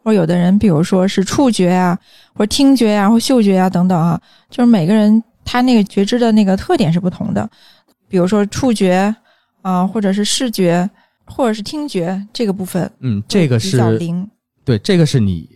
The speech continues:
Speaker 2: 自己本身的感受。我就想让你介绍一下，在做这个艺术疗愈过程之中，呃，具体是通过什么方式方法去让他们参与，让他们在参与过程之中能感受到什么？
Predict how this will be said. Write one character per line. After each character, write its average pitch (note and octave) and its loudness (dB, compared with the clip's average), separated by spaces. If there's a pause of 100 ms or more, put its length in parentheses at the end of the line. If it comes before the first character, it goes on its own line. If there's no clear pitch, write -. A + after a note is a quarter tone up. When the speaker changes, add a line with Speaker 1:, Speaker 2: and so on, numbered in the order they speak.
(200)
Speaker 2:
自 C3+ 0
己 F2 -6
本 E2+ -8
身 C#3+ -4
的 D3 0
感 D#2+ -6
受。 D2 -10 (500)
我 G#2+ -6
就 D3 2
想 G#2+ 0
让 C3+ -2
你 G#2+ -2
介 B2+ -2
绍 A2+ 2
一 - 0
下， A#2 0
在 A#2 0
做 B2 0
这 A#2 0
个 G2 -2
艺 E3 0
术 F#2 -8
疗 E2+ -2
愈 B2 2
过 A#2+ -4
程 A2 -2
之 B2 0
中， C3+ -2 (420)
呃， F2 -4 (400)
具 F#3 -2
体 F2 -6
是 G#2+ -4
通 - -4
过 C3+ 0
什 G2 -4
么 C#3 0
方 F#3+ -2
式 A#2 -2
方 F#3 -2
法 C#2 -8
去 - -6
让 A2 0
他 G#2 -2
们 A2 -2
参 C3 -4
与， A2+ -2
让 A#2+ -2
他 D3 -2
们 D#3+ -2
在 D3 0
参 G#3 -4
与 G3 2
过 - 0
程 C3 -2
之 E3 -4
中 F3 0
能 D3+ -2
感 E2 -4
受 D3 -2
到 D3+ 0
什 D2+ -8
么？ C2 -10